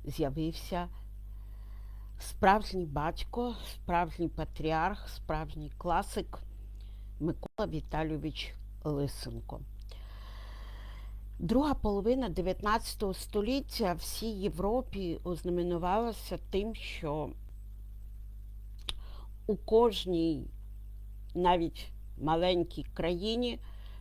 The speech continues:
формувалися націоналістичні школи, гуртки і народжувалися національні композиторські школи.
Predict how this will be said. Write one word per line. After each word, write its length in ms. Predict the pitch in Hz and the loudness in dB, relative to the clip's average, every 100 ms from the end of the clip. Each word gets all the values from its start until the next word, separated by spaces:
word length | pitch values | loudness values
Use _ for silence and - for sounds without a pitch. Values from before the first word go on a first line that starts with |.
| - | -4
формувалися 1080 | - 160 170 165 175 185 208 - 202 185 185 - - | 0 2 4 8 8 8 2 2 4 4 2 -2 2
націоналістичні 1300 | 160 156 - 151 151 156 156 - 170 - - 151 | 4 4 0 2 2 0 -2 0 0 0 -4 -4
школи, 760 | - - - 160 160 175 196 214 - - - - - | -4 -6 -2 0 2 0 -2 -4 -8 -10 -10 -10 -8
гуртки 840 | 143 147 135 - - - 165 170 - - - - - - - - - - - - - - - - - - - - | -4 -2 -2 -4 -6 4 6 6 2 -6 -10 -10 -10 -10 -10 -10 -10 -10 -10 -10 -10 -10 -10 -10 -10 -10 -8 0
і 720 | 170 165 165 165 165 160 156 - - - | 4 6 8 8 8 8 6 0 -6 2
народжувалися 1300 | 190 185 185 208 - 175 160 156 156 - 160 151 139 - | 8 10 10 8 4 4 6 4 2 0 2 2 0 -2
національні 880 | 151 143 - 151 151 160 185 202 | -2 -2 -2 0 6 6 6 2
композиторські 1000 | 196 160 147 151 139 160 - - - - | 0 2 2 0 0 0 -2 -6 -6 -4
школи. 680 | 160 - - 156 143 139 120 | -4 -4 -2 2 2 2 0